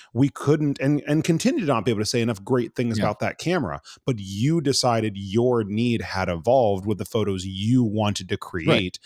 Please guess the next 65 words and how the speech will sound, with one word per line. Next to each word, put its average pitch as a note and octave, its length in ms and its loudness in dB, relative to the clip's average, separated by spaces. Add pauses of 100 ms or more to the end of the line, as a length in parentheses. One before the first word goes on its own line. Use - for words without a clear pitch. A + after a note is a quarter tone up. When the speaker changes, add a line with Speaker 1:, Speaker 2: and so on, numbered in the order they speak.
(160)
Speaker 1:
This C3 260 2
system G#2 600 0
made F#2+ 160 0
Speaker 2:
And D3 80 0
it C3+ 40 0
Speaker 1:
more C3 80 4
Speaker 2:
was, - 220 0
Speaker 1:
sense. - 280 -6
Speaker 2:
and C#3+ 100 -2
it - 20 2
was B2 160 0
more C3 160 2
the A2 100 0
way G2+ 260 4
I F#2+ 100 4
wanted F#2 380 2
to E2+ 100 -8
take - 360 -6
them C#2+ 220 -6
than C#2+ 140 -6
anything. D#2+ 360 -8
Speaker 1:
Yes. - 280 -4
Speaker 2:
I, G#2 60 4
I G#2 40 4
don't G#2 200 2
expect - 500 -6
to G2 80 -4
get F2 140 -4
a E2+ 60 -4
picture - 360 -6
out E2 100 -2
of D#2 60 -8
this E2 160 -8
camera G2+ 300 -2
that's D#2+ 180 -6
any G2 160 -2
better E2+ 340 -2
or D2 140 -4
worse F#2 300 -2
than E2 160 -4
the D#2 100 -4
R D2+ 160 -4
six. - 320 -6
It E2 80 -10
will E2 160 -4
likely F2+ 300 0
Speaker 1:
Yes, D#2+ 80 -4
Speaker 2:
be F2 80 -2
Speaker 1:
right. D2+ 120 -4
Speaker 2:
very, F#2 220 2
very D#2+ 300 -2
similar. E2+ 440 -2 (220)
It's - 160 -8
just - 300 -6
how E2 500 0
the F#2 180 -6
process E2 460 -2
of D#2+ 80 -6
how D#2+ 220 -4
I D2+ 100 -4
take D2+ 200 -8
the - 100 -12
photo D2 320 -4
I C2+ 100 -4
wanted C#2 460 -8